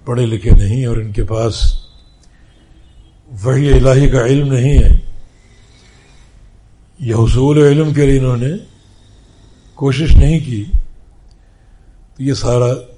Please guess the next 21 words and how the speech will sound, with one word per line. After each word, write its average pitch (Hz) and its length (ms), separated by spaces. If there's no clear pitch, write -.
دوسرا 131 360
طبقہ 104 420
ہے۔ 101 140
اور - 120
اللہ 117 180
رب 113 200
العزت 104 400
نے 123 140
انہی 165 280
دو 143 180
طبقوں 127 400
کو 95 300
الگ 120 180
کر 110 160
کے - 180
یہ 107 360
استفہام 107 580
انکاری 120 420
کے 117 120
انداز 110 440
میں 107 160